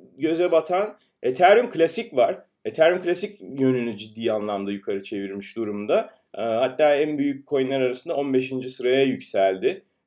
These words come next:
Ee, bunun sebebi de Ethereum Classic'te Mart ayında, e, bir hard fork gerçekleşecek. Ee, yani aslında hard fork da değil de airdrop diyeyim. Çünkü, e, Ethereum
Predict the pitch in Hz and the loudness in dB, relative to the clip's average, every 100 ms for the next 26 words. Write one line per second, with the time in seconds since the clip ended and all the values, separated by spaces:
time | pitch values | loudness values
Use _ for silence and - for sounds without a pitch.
0 | 107 107 110 110 110 110 131 175 208 196 | -2 0 2 2 0 -2 -2 0 0 4
1 | 185 196 202 175 226 - 160 175 180 175 | 10 10 10 4 2 2 0 2 2 0
2 | - 180 160 143 - 127 139 180 180 139 | -2 -4 -4 -2 2 2 4 4 4 2
3 | 135 139 175 220 220 _ _ - 131 135 | 0 0 2 0 -2 _ _ 0 2 4
4 | 135 135 131 175 170 180 190 - 135 123 | 4 4 4 4 6 6 6 4 4 4
5 | 104 95 - 95 104 - 104 196 202 _ | 2 2 -2 -6 -8 -8 -4 -4 -4 _
6 | _ _ - 117 117 110 113 117 123 156 | _ _ -6 0 2 2 2 0 0 0
7 | 180 185 208 196 202 196 214 208 214 240 | 2 0 0 4 4 4 2 2 0 -2
8 | 254 208 180 - 180 190 190 143 127 - | 0 4 6 6 8 8 8 4 2 0
9 | 110 151 196 165 156 175 180 95 123 143 | -6 -4 -6 -10 -4 0 2 2 0 2
10 | 135 143 170 175 | 0 0 0 0